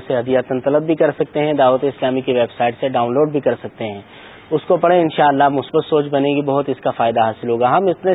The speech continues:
سلسلے میں بدگمانی سے متعلق ہی بات کر سکے ہیں، حسن زن سے متعلق بات نہیں کر سکے۔ آپ سمجھ گئے ہوں گے اور اس کی بڑی برکتیں ہیں، اس کے حوالے سے بھی مکتبۃ المدینہ سے کتابیں آپ حاصل کر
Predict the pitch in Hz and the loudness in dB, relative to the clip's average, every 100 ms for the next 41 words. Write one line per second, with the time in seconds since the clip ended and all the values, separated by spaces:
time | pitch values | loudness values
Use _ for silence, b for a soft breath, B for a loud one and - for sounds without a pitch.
0 | 180 156 190 190 165 175 - B B B | 0 -2 0 2 2 0 -6 B B B
1 | B - 147 165 160 156 170 196 196 175 | B -4 0 2 2 4 4 2 2 2
2 | 156 151 156 160 143 131 135 123 135 147 | 2 2 2 0 2 0 0 -4 -4 -4
3 | 160 135 139 - B - 139 - 160 151 | -2 -2 -4 -10 B -8 -8 -2 0 0
4 | 147 160 156 139 131 135 135 123 123 127 | -2 0 -2 2 2 0 0 0 0 -2
5 | 160 143 - 123 117 113 B B B - | -2 -2 -4 -4 -4 -6 B B B -2
6 | 135 165 180 180 175 170 156 160 147 - | 0 0 2 2 4 4 4 2 0 -2
7 | - 135 143 135 160 147 170 160 151 143 | -4 0 2 0 -2 2 2 2 2 0
8 | 147 147 135 - 147 135 139 147 156 147 | 0 0 -2 0 2 4 2 0 -2 -2
9 | 139 139 139 139 135 135 139 135 131 123 | -2 -2 -2 0 0 0 0 -2 -2 2
10 | 123 135 127 123 123 127 143 | 2 2 2 0 -2 -2 -2